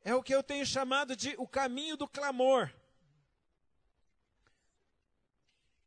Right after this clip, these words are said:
E sabe o que eu tenho descoberto? Que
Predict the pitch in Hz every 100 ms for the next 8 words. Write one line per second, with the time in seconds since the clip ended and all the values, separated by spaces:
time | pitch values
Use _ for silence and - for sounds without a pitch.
0 | _ _ _ _ 175 269 262 302 277 285
1 | - 262 240 254 277 - - - _ _
2 | _ _ _ _ _ _ _ _ _ _
3 | _ _ _ _ _ _ - 240 262 254
4 | 233 185